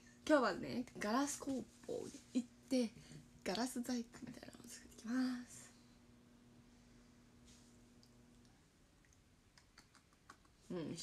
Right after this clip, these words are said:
塩だ。ツインテールかわいい。今日は、ファンの方が昨日ツインテールしてほしいって言ってたんだけど、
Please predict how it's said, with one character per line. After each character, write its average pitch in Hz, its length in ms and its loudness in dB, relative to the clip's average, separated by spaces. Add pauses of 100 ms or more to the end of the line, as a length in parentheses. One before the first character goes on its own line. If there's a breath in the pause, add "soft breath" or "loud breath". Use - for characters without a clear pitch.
塩 151 160 -4
だ。 - 80 -10 (4000 loud breath)
ツ - 140 -4
イ 247 40 2
ン 254 60 0
テ 262 80 0
ー 247 60 2
ル - 100 0
か 202 160 -6
わ 202 80 -2
い 226 60 -4
い。 - 160 -10 (1300 soft breath)
今 247 140 0
日 202 60 2
は、 190 320 2 (1700 soft breath)
フ 240 60 0
ァ - 20 4
ン 240 100 6
の 202 80 0
方 185 260 -4
が 175 100 -2
昨 185 160 -4
日 185 260 -2
ツ - 100 -6
イ 202 60 -4
ン 214 80 -4
テ 214 180 -2
ー 196 60 -4
ル 196 60 -6
し - 60 -8
て 190 100 -6
ほ 185 140 -6
し 196 300 -2
い - 40 0
っ - 20 -10
て - 40 -16 (140)
言 - 100 -4
っ - 40 -6
て - 100 -10
た - 140 -8
ん - 80 -8
だ - 100 -10
け - 140 -12
ど、 - 120 -10